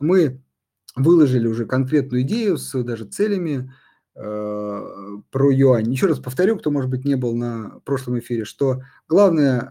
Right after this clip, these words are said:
задача роста юаня не в том, что юань мы верим как в валюту роста, мы, ну, верим как, а, ну, как сказать, как альтернативу доллара, а вот рост именно за счет, скорее, все-таки ослабления рубля,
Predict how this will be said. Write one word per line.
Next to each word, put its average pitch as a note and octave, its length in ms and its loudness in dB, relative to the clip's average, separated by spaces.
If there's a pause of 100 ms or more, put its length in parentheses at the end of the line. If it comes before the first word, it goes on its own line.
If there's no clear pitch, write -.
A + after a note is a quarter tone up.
(140)
задача C3+ 460 0
роста C#3+ 300 -2
юаня D#3+ 300 0
не D3 140 -2
в C3+ 60 -12
том, G#3+ 180 -2
что - 180 -8
юань C#3 400 0
мы G#2+ 200 -8
верим A2 380 -4 (260)
как B2+ 220 -10
в B2+ 140 -6
валюту G3+ 400 2
роста, F#3 480 0
мы, G#3 280 -4
ну, B2+ 300 -4
верим C3 380 -2
как, - 300 -18 (320)
а, C3+ 120 0
ну, C3 120 -4
как A2+ 140 -10
сказать, - 220 -16
как - 300 -8
альтернативу C3 600 0
доллара, E3 460 0 (360)
а C#3+ 120 -2
вот F3+ 180 0
рост A#3 360 2
именно F#3 240 2
за C3 120 2
счет, C#3 200 -4
скорее, C3 460 -2 (140)
все-таки C3 280 -8
ослабления B2+ 720 -2
рубля, B2+ 640 -2